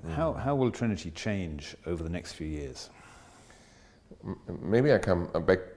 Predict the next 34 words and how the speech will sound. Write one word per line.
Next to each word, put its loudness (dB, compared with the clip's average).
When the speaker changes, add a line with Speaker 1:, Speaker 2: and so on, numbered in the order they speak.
Speaker 1:
if 4
I 10
may, 8
to -2
your, 2
to -2
your 2
introductory 0
remark. -2
It, -8
it, -4
it -2
is 0
a -2
difficult -2
exercise 0
because -2
it 0
has 0
to -6
be 0
realistic 0
and -6
costed. -2
It 0
builds 6
on 4
a 4
lot 6
of 2
strategies -2
that -4
we 0
developed, 4